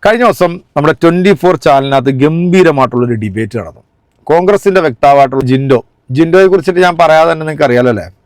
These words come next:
നല്ല കിടിലൻ, എന്താ പറയുക, ഡിബേറ്ററാണ് പുള്ളി. അതുപോലെ തന്നെ വസീം, നമ്മുടെ ഡി വൈ എഫ് ഐയുടെ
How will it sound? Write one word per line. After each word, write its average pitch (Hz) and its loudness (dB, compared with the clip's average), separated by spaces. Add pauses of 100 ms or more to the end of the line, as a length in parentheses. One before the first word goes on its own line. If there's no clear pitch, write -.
(140)
നല്ല 147 -2
കിടിലൻ, 160 -2 (240)
എന്താ 135 0
പറയുക, 127 0
ഡിബേറ്ററാണ് 127 0
പുള്ളി. 104 -8 (440)
അതുപോലെ 226 4
തന്നെ 185 0 (120)
വസീം, 160 -2 (240)
നമ്മുടെ 143 -2
ഡി 143 0
വൈ 143 2
എഫ് 151 0
ഐയുടെ 143 0